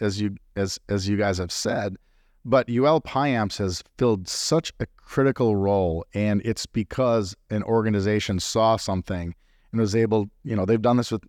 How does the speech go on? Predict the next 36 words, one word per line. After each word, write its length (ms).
<clears throat> 140
with 260
a 60
number 220
of 80
pitchers. 460
The 80
other 200
little 240
anecdote 400
we 100
picked 220
up 100
in 80
Cincinnati, 800
not 160
to 80
talk 280
forever, 360
but 240
Elvis 300
Peguero 500
said 180
he 120
almost 260
signed 280
with 100
the 60
Brewers 360
as 140
an 80
amateur 440
in 120
two 100
thousand 380
fifteen. 640